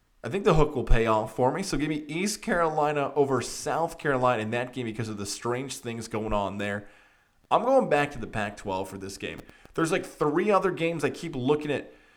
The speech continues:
Pittsburgh, but it's three and a half. I don't wanna get hooked there. I think the Panthers could win by three over Tennessee. I kinda wanna stay away. That Washington-Michigan game is very weird.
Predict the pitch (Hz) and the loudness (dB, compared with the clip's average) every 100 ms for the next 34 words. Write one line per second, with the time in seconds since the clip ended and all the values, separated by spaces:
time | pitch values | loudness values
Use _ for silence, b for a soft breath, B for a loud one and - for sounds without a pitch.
0 | b b - - - - - 175 180 151 | b b -8 0 2 0 -4 -4 -2 0
1 | 123 - - 151 170 156 131 143 151 131 | 0 0 -4 -2 0 -2 -2 0 0 2
2 | 135 143 135 131 120 101 135 143 123 117 | 2 2 2 0 -2 -2 -4 -4 -4 0
3 | 135 147 147 120 127 123 127 135 131 123 | 2 4 2 0 -4 -6 -4 -4 -6 -4
4 | 123 123 117 - 117 120 139 139 135 131 | -2 0 -2 -4 -4 0 2 2 0 -4
5 | 135 127 143 131 117 117 110 110 - 117 | -4 -4 -4 -4 -2 -4 -4 -4 -2 0
6 | 101 117 139 131 107 104 117 135 131 127 | 2 4 4 4 2 0 2 2 2 -2
7 | 107 107 131 143 135 131 135 127 95 95 | -2 -2 -2 -4 -6 -4 -2 -4 -8 -12
8 | 95 107 131 151 147 131 139 143 151 147 | -6 -4 -2 -2 -2 0 0 0 0 -2